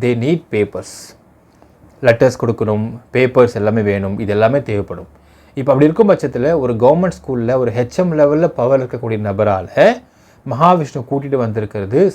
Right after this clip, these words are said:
சாத்தியமில்லாத ஒரு விஷயம். இப்ப இதுல ஒரு ரெண்டு வீடியோ நம்ம பார்க்கலாம் மக்களே. ஃபர்ஸ்ட், ஃபர்ஸ்ட் விஷயம் என்னன்னா, இப்ப சமூக வலைத்தளத்தை பெருசா பரவிட்டு இருக்க வீடியோ பார்த்தீங்கன்னா,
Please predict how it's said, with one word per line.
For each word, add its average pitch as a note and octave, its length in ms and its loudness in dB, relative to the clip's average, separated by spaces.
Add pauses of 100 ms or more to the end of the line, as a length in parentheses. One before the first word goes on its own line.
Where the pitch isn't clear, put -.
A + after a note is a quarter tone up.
சாத்தியமில்லாத A#2+ 800 -2
ஒரு A#2 180 0
விஷயம். G2 440 -8 (720)
இப்ப B2+ 260 2
இதுல B2+ 240 4
ஒரு A#2 140 4
ரெண்டு F3 200 2
வீடியோ D#3+ 180 2
நம்ம D3 160 0
பார்க்கலாம் A2 340 -4
மக்களே. F#2+ 400 -12
ஃபர்ஸ்ட், D#3 440 -2
ஃபர்ஸ்ட் - 240 -8
விஷயம் B2 440 -2
என்னன்னா, G2 380 -2 (720)
இப்ப D3+ 220 4
சமூக G3 280 6
வலைத்தளத்தை D3+ 260 0
பெருசா E3 200 -2
பரவிட்டு D3+ 240 2
இருக்க C#3+ 220 -4
வீடியோ B2 220 0
பார்த்தீங்கன்னா, G#2 720 -4